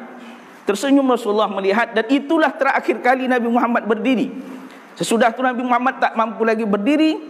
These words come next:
melainkan diangkat, dibopong ke dalam musyarat beliau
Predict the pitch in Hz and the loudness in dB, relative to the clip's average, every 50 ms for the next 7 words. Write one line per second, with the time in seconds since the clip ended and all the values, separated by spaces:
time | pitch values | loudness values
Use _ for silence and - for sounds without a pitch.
0 | - - - - - - - - 269 180 226 269 277 277 254 220 - 277 269 240 | -16 -16 -16 -18 -18 -14 -4 -2 2 4 6 4 4 2 0 2 2 2 2 2
1 | 247 254 254 269 247 226 254 269 262 - - - - - - - 175 214 214 240 | 2 2 2 0 0 -2 -4 -4 -4 -6 -20 -20 -18 -16 -6 -2 0 2 2 2
2 | 247 240 247 247 240 214 226 208 196 196 214 254 294 285 - - - - - - | 2 2 0 0 0 0 2 2 2 4 4 4 2 2 -4 -12 -14 -16 -16 -18
3 | - - - - - - - - - - 180 202 - 233 220 220 214 196 190 190 | -18 -20 -20 -20 -20 -20 -20 -20 -8 -2 -2 0 2 4 4 4 2 2 0 -2
4 | 196 226 196 160 | 0 2 2 2